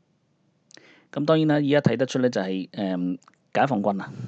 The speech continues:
其實呢，佢哋係得到佢哋政府嘅支持啊。噉所以你有理由相信啊，F B I有理由相信呢，佢呢嚟緊呢係應該係可以成功逃離到美國，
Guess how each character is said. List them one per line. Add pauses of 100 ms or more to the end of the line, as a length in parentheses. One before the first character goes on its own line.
(400)
其
實
呢，
佢
哋
係
得
到
佢
哋
政
府
嘅
支
持
啊。 (720)
噉
所
以
你
有
理
由
相
信
啊
，F
B
I
有
理
由
相
信
呢， (460)
佢
呢
嚟
緊
呢 (100)
係
應
該
係
可
以 (760)
成
功
逃
離
到
美
國，